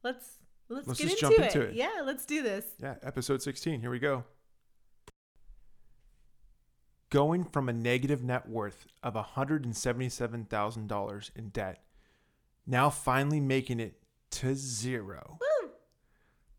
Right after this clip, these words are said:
Speaker 2: What are the top three things that we feel got us there? We're gonna go through that list right now.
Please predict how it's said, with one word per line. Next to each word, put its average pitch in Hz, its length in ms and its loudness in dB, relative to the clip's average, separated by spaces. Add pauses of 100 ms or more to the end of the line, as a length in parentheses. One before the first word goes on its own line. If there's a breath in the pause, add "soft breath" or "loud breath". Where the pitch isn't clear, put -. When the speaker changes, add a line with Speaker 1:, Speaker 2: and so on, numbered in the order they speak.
(640)
Speaker 2:
What 190 480 -2
are 143 200 2
the 113 160 -6 (120)
top - 460 -6 (140)
three 131 400 -4
things 113 640 -8 (540)
that - 260 -8
we 127 240 -2
feel 110 600 -2 (1040)
got 113 240 4
us - 160 -10
there? - 360 -12 (540)
We're 127 140 -2
gonna 143 200 0
go 139 140 0
through 127 160 -4
that 120 160 0
list 120 240 -8
right 107 260 -8
now. 101 300 -12